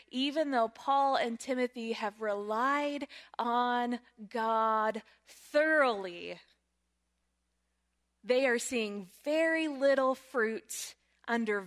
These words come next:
very intense pressure. So yeah, in moments like that, love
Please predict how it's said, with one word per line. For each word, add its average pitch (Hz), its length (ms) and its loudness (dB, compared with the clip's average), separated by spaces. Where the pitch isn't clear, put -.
very 285 560 2
intense - 920 -6
pressure. 175 720 -8
So - 160 -6
yeah, 277 480 2
in 247 140 2
moments 254 400 -2
like 240 220 -2
that, 247 380 0
love 233 500 2